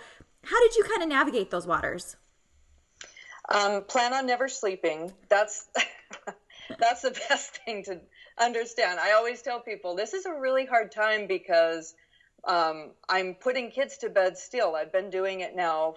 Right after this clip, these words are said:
Speaker 2: for eighteen years, putting kids to bed. I'm done. I want that phase to be done with, but I'm putting kids to bed, but then I don't get free time after that because the oldest kids are up until the moment my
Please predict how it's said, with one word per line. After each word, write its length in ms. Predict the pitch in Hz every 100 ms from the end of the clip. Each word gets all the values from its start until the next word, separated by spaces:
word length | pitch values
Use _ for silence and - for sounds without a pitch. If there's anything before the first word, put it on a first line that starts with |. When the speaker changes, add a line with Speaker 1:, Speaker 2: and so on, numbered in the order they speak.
| -
Speaker 2:
for 200 | 175 156
eighteen 480 | 185 185 - 180 175
years, 520 | 220 240 143 131 135
putting 300 | - 175 165
kids 280 | 175 170 -
to 100 | 170
bed. 200 | 147 135
I'm 160 | 175 -
done. 440 | 202 175 147 135 _ _ - -
I 80 | 202
want 240 | 233 233
that 260 | 240 226 -
phase 280 | 226 214 -
to 100 | 214
be 140 | 208
done 280 | 196 196 190
with, 180 | 170 -
but 220 | 180 - - _ _
I'm 160 | 214
putting 280 | 220 269 254
kids 260 | 262 254 -
to 100 | 220
bed, 280 | 208 196 190
but 140 | 196
then 120 | 220 226
I 120 | 226
don't 180 | 214 214
get 220 | 196 -
free 180 | 208 202
time 380 | 208 175 170 -
after 380 | 196 202 202 170
that 440 | 156 151 151 -
because 260 | 170 185 175
the 80 | 170
oldest 400 | 202 196 190 -
kids 200 | 175 165
are 100 | 160
up 180 | 156
until 300 | 160 165 165
the 80 | 160
moment 340 | 165 160 151 143
my 160 | 143